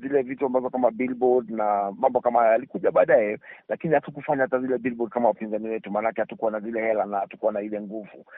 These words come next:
Na hata zile kampuni ambazo zinafanya zile billboard walituambia kwamba hawawezi, maanake, eh, system na deep state hawataki watupatie hiyo biashara. Kwa hivyo ikabidi tutumie njia na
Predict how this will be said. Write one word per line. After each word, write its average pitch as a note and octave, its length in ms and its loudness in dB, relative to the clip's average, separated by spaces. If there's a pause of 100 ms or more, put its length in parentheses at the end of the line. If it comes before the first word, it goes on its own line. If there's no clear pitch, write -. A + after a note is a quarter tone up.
(160)
Na A2 100 -2
hata B2+ 220 2
zile A#2+ 240 0
kampuni A2 680 -4
ambazo A#2+ 260 2
zinafanya A2+ 360 -6
zile A#2+ 180 -4
billboard A2 360 -6
walituambia G#2+ 440 -2
kwamba A#2 260 2
hawawezi, G#2+ 480 2
maanake, A2 540 -4 (380)
eh, G2+ 600 2 (100)
system A#2+ 420 0
na A2 100 2
deep A2 200 -6
state A2+ 200 -2
hawataki A2 520 2
watupatie G2+ 400 -2
hiyo G#2+ 120 -4
biashara. F#2 460 -6 (220)
Kwa C#3+ 100 2
hivyo D3+ 100 4
ikabidi D3 400 2
tutumie B2+ 440 0
njia B2+ 340 4
na A#2 220 2